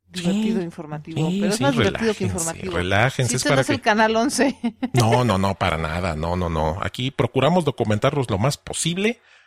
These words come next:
Speaker 1: pero pues ya ustedes sabrán si se sumergen más en el tema. Pues así está, y para eso,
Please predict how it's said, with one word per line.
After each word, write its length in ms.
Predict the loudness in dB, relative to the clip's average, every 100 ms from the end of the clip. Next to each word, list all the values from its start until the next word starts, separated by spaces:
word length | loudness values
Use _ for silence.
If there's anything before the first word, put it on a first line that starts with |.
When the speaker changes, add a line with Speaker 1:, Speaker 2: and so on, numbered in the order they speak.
| _ _
Speaker 1:
pero 260 | 0 0 0
pues 140 | -2
ya 160 | 2 2
ustedes 320 | 2 -2 -2
sabrán 320 | 0 2 2
si 400 | 2 0 -2 -4 -8 _
se 200 | -10 -6
sumergen 520 | -2 2 2 2 0
más 240 | 2 0 0
en 100 | -4
el 140 | -2
tema. 300 | -2 -2 -2
Pues 200 | 0 2
así 240 | 2 2
está, 400 | 0 2 2 2
y 100 | 2
para 220 | 2 4 4
eso, 400 | 4 2 2